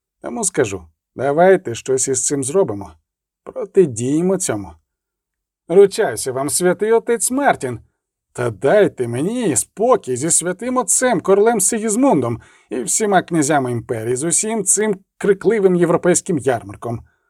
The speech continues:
З черговими легатами, які вкотре розтринкують чергові зібрані на хрестовий похід гроші. Ради Бога, ви пропонуєте нам чекати, поки там не дійдуть якої-небудь згоди?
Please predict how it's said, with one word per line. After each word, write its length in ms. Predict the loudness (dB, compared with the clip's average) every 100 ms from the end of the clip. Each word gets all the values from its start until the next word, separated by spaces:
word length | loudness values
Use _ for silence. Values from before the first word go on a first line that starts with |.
| _ _ _ _
З 100 | -20
черговими 600 | -14 -8 -4 -4 -2 2
легатами, 800 | 4 2 2 2 2 0 -6 -4
які 400 | -4 -4 -2 -2 -4 _ -12
вкотре 560 | -10 0 0 2 0
розтринкують 800 | 0 0 0 0 -2 0 -2 0
чергові 400 | -2 2 2 2
зібрані 420 | 0 2 2 4
на 100 | 0
хрестовий 520 | -2 -4 0 0 0
похід 440 | -2 -2 -2 -4 -6
гроші. 540 | -8 0 2 2 -4 -12 _ _
Ради 540 | -4 2 2 2 2 0
Бога, 580 | 2 2 4 2 -4 -16 _ _ _ _ _
ви 280 | -8 -6 -6
пропонуєте 720 | -4 -4 -2 0 0 0 2
нам 260 | 2 2
чекати, 580 | 0 -4 -2 -2 -2 -4
поки 320 | -4 -2 -2
там 360 | -2 -2 -2 0
не 120 | 0
дійдуть 560 | 0 -2 2 2 0 -2
якої-небудь 720 | -2 0 2 4 2 0 -4
згоди? 440 | -4 -4 -2 -4